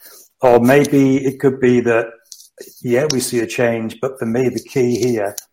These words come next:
the minute there is change, it's to move them on mentally, move them on emotionally,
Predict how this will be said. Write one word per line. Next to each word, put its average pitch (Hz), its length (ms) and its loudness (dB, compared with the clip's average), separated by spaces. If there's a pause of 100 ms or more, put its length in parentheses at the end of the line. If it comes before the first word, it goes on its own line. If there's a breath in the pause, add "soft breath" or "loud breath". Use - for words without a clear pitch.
(400)
the 110 60 -6
minute 131 440 0
there 120 140 0
is 113 160 -2
change, 104 540 -8
it's 131 160 -8
to - 100 -12
move 113 580 -2
them 104 200 -12
on 110 280 -6 (280)
mentally, 123 580 -10 (440)
move 113 240 -2
them 110 160 -6
on 104 340 -8
emotionally, 110 720 -8